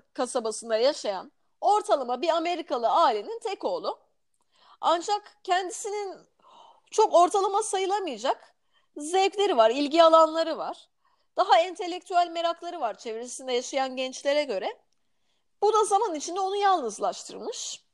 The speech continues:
ve bir yol ayrımına geliyor on yedi yaşıyla beraber.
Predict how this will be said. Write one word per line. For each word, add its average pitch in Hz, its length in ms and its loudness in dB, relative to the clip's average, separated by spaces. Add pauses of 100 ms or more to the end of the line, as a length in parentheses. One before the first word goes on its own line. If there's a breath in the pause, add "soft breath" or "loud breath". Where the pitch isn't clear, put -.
(320)
ve 381 40 4 (100)
bir 453 80 6
yol 392 200 8
ayrımına 359 440 4
geliyor 214 400 -4
on 240 140 -6
yedi 233 240 -8
yaşıyla 214 460 -4
beraber. 247 680 0